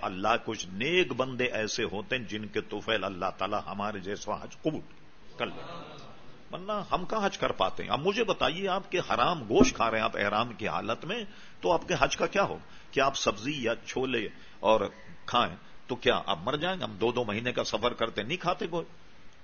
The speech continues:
ٹھیک؟ نمک سے روٹی کھا لیں، دہی سے روٹی کھا لیں، ایک روٹی آدمی کھا لے جتنا اس کو زندہ رہنے کے لیے ضرورت ہے، تو کیا ہے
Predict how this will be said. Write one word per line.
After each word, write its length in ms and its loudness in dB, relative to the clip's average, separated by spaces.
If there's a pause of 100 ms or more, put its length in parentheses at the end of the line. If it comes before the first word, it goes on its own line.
(220)
ٹھیک؟ 160 -2 (100)
نمک 240 2
سے 120 4
روٹی 240 4
کھا 160 -2
لیں، 140 -4 (200)
دہی 140 6
سے 120 2
روٹی 260 2
کھا 180 2
لیں، 140 -2 (420)
ایک 280 4
روٹی 340 2
آدمی 320 2
کھا 200 0
لے 120 2
جتنا 360 -2
اس 140 0
کو 100 0
زندہ 320 0
رہنے 320 2
کے 100 -4
لیے 120 0
ضرورت 420 -2
ہے، 140 0 (460)
تو 240 2 (320)
کیا 200 -2
ہے 80 -14